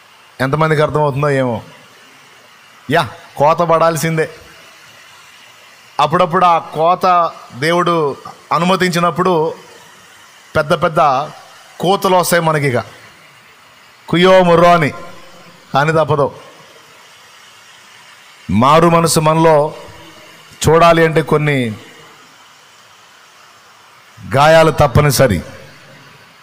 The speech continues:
ఐగుప్తుని మన నుండి వెళ్ళగొట్టాలంటే కొన్ని గాయాలు తప్పనిసరి.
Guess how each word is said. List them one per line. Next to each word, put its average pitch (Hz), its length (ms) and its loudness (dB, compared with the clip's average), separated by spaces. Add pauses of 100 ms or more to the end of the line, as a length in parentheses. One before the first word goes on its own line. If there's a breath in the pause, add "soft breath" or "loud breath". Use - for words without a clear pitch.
(960)
ఐగుప్తుని 160 480 2
మన 165 140 0
నుండి 165 260 0
వెళ్ళగొట్టాలంటే 165 720 4
కొన్ని 151 240 -2
గాయాలు 147 320 4
తప్పనిసరి. 143 640 -2